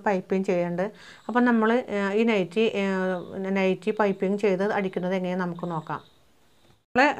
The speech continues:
ആ, ബോ-, ഇതിൻ്റെ ഫ്രണ്ടിലെ ബോഡി പാർട്ട് നമ്മൾ വെട്ടി വെച്ചിട്ടുണ്ട്. അപ്പം ഇന്ന് നമ്മൾ ചെയ്യാൻ പോണത്, ആ,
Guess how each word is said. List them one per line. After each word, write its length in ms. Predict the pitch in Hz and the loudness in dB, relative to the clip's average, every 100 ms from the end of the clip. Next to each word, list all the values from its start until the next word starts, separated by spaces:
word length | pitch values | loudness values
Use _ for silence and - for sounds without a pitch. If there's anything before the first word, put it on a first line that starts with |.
| 208 | 6
ആ, 20 | 208 202 202 | 8 8 8
ബോ-, 200 | 208 208 196 190 196 | 8 8 6 2 2
ഇതിൻ്റെ 300 | 190 190 247 240 | 2 4 4 4
ഫ്രണ്ടിലെ 420 | 214 208 190 202 220 | 2 4 4 4 6
ബോഡി 180 | 214 190 | 4 4
പാർട്ട് 240 | 185 180 208 | 2 2 2
നമ്മൾ 160 | 202 196 254 | 2 4 4
വെട്ടി 160 | 214 208 | 2 2
വെച്ചിട്ടുണ്ട്. 360 | 185 180 190 214 220 | 2 2 0 0 0
അപ്പം 140 | - | -2
ഇന്ന് 140 | 262 285 285 | 0 2 4
നമ്മൾ 160 | 254 247 | 2 4
ചെയ്യാൻ 220 | 247 202 233 | 4 4 4
പോണത്, 300 | 226 208 247 311 - - - | 4 4 2 0 -10 -20 -16
ആ, 20 | - | -4